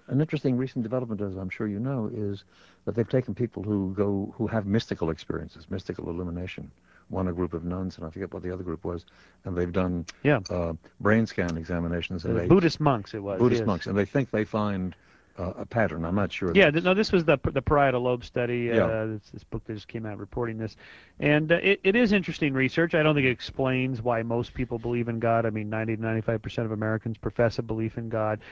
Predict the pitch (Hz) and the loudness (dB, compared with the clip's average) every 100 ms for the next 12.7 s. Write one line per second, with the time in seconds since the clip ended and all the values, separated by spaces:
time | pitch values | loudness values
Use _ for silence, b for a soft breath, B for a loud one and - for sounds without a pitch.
0 | B B 127 113 127 - 135 131 120 131 | B B 4 4 2 0 4 4 4 0
1 | 117 117 110 - 123 120 117 117 - 120 | 0 -2 -2 0 4 6 4 2 -2 -6
2 | 113 123 117 117 113 107 117 110 - - | -6 -4 -2 0 -2 0 -2 -2 -4 0
3 | 131 120 - 123 113 92 73 B B B | 4 4 2 -2 0 0 -2 B B B
4 | - - 117 104 120 - - 131 127 127 | -20 -2 -2 0 -2 0 4 4 6 2
5 | 123 123 110 135 127 123 117 117 117 117 | 0 -2 -2 0 0 0 0 0 0 -4
6 | 110 110 110 113 110 107 120 117 113 107 | -4 -2 2 2 0 -2 -4 -4 -2 -2
7 | 110 110 107 107 101 107 104 117 185 214 | -4 -4 -6 -6 -6 -4 0 2 4 4
8 | 202 170 170 - 135 127 120 123 113 117 | 4 4 6 4 2 2 2 0 -2 -4
9 | 113 107 - 98 - 139 135 - - 135 | -4 -6 -8 -4 0 2 0 -2 -6 0
10 | 127 120 107 95 110 139 135 - 127 123 | 0 0 -2 -2 4 4 4 -2 -4 -2
11 | 120 107 95 90 - 143 139 139 120 - | -2 -2 -6 -10 0 2 2 0 -2 -2
12 | 127 120 117 117 117 117 110 | 0 0 0 -2 -2 -2 -6